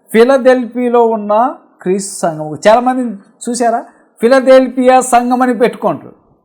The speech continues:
Actually ఫిలదెల్ఫియా అనేది ఒక పట్టణం, అది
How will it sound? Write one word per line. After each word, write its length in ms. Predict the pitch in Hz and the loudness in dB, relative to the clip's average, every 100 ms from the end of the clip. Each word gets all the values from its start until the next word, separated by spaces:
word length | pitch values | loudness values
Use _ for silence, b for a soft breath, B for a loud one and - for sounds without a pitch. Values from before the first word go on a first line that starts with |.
| _ _ _ - | _ _ _ -8
Actually 320 | 180 277 294 214 | -4 -2 -2 -4
ఫిలదెల్ఫియా 760 | 151 202 254 320 302 302 262 | -4 -2 2 2 0 0 0
అనేది 440 | 202 170 160 285 | 0 -4 -6 -6
ఒక 200 | 277 240 | -6 -8
పట్టణం, 500 | 196 214 233 349 330 | -6 -6 -4 0 0
అది 140 | 214 | -2